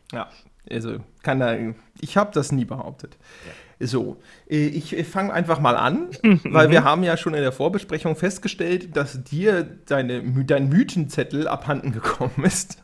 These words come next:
Speaker 2: Ja,
Speaker 1: Ja.
Speaker 2: er ist irgendwie, äh, verschollen.
Speaker 1: Das heißt, du musst jetzt eh
Speaker 2: Verlustig
Speaker 1: scharf
Speaker 2: getan.
Speaker 1: nachdenken, wo du jetzt noch einen Mythos rauskratzt. Und
Speaker 2: Ja.
Speaker 1: ich, äh, mach einfach mal auf mit einem
Speaker 2: Okay.
Speaker 1: Thema, mit dem wir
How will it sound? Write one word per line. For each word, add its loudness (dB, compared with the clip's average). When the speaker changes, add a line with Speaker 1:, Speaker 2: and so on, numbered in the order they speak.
Speaker 2:
Ja, 0
Speaker 1:
Ja. 4
Speaker 2:
er 4
ist -4
irgendwie, -2
äh, -2
verschollen. -2
Speaker 1:
Das 2
heißt, -6
du 2
musst 0
jetzt -4
eh -2
Speaker 2:
Verlustig -6
Speaker 1:
scharf -2
Speaker 2:
getan. -2
Speaker 1:
nachdenken, 0
wo 2
du -2
jetzt -2
noch -2
einen -2
Mythos 0
rauskratzt. -4
Und 6
Speaker 2:
Ja. 8
Speaker 1:
ich, -2
äh, 2
mach 0
einfach -4
mal -2
auf -2
mit -4
einem -4
Speaker 2:
Okay. -2
Speaker 1:
Thema, 0
mit -4
dem -4
wir -4